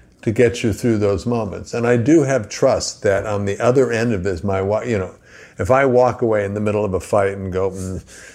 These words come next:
there's a voice going, "Do you really think that your wife is not crazy about you and love you?"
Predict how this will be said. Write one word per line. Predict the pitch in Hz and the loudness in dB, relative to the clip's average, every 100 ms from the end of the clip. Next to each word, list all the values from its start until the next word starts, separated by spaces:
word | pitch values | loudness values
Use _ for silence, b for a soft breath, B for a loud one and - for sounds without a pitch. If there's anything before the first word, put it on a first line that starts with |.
| B _ - _ _ - | B _ -20 _ _ -10
there's | 139 117 104 | -2 0 0
a | |
voice | 95 131 120 - | 4 4 4 2
going, | 120 95 | -2 -2
"Do | 90 | 0
you | 117 | 0
really | 117 120 135 | 2 4 2
think | 113 131 131 - | 0 -4 -4 -4
that | 123 | -4
your | 107 | -2
wife | 107 104 110 98 - | 0 0 -2 -6 -10
is | 101 | -6
not | 98 98 95 - | -2 -2 -4 -8
crazy | - - 113 101 113 120 117 127 | -12 -6 -2 2 4 2 0 -2
about | 110 110 120 | 0 -2 -2
you | 117 104 | -4 -6
and | 101 | -2
love | 101 107 117 | 0 0 -2
you?" | 120 - | -4 -8